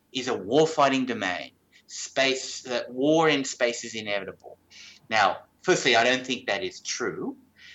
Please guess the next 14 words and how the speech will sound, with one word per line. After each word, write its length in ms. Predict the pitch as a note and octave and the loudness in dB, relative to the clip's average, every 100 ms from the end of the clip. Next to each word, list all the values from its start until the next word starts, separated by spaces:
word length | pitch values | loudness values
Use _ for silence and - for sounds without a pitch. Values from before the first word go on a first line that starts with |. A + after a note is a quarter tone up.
| _ - | _ -4
But 180 | B2+ - | -4 -4
secondly, 920 | - G3 G3 C3+ F#2+ F#2 G#2 D3 C4 - _ _ _ _ _ - | -2 0 2 -2 -6 -6 -6 -6 -10 -18 _ _ _ _ _ -8
if 300 | C#3+ - C#3 | -8 -8 -4
you 140 | C3+ | 0
listen 340 | C#3+ F3+ E3+ - | 0 0 -2 -2
only 280 | D3+ D3+ C#3 | -2 0 -2
to 140 | - | -2
the 240 | B2 A#2+ - - | -2 -2 -2 -2
loudest 380 | B2+ D3 B2+ | 4 4 2
voice 240 | - C3 C3 | 0 -2 -2
in 80 | A#2+ | -6
the 100 | C3 | -2
room, 440 | A#3 C3 A#2+ - - - - | 0 0 -2 -8 -20 -20 -20
then 560 | B2+ D#3 E3+ D#3+ - | -2 0 0 -2 -8